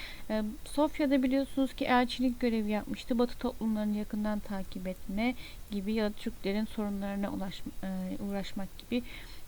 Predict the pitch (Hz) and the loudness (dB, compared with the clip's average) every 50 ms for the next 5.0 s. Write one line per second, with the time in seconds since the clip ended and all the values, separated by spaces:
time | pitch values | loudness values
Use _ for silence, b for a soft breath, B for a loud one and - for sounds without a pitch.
0 | - - 233 220 - - - 220 208 208 202 202 190 185 185 185 185 185 185 240 | -6 -4 -2 -2 -2 -4 -2 -2 0 0 0 0 0 -2 -2 -2 -2 0 0 0
1 | 269 262 B B B B B - 302 294 - - 311 269 302 - - 294 285 294 | 0 0 B B B B B 2 2 2 4 2 0 0 0 2 4 6 8 8
2 | 285 269 269 269 - - 285 262 262 262 262 262 262 262 - 269 254 247 247 240 | 8 6 4 2 2 4 4 6 6 6 6 6 4 4 4 4 4 4 4 4
3 | 233 226 233 233 240 - - 233 226 - - - 240 233 240 233 190 214 202 202 | 4 4 4 2 2 0 0 -2 -2 -2 0 2 4 4 4 4 4 0 0 -2
4 | - - 196 190 185 180 180 180 180 180 180 - - - - - 226 240 247 | -2 -2 -2 -2 -2 -2 -2 -4 -4 -4 -4 -6 -8 -8 -6 -2 -2 -2 -2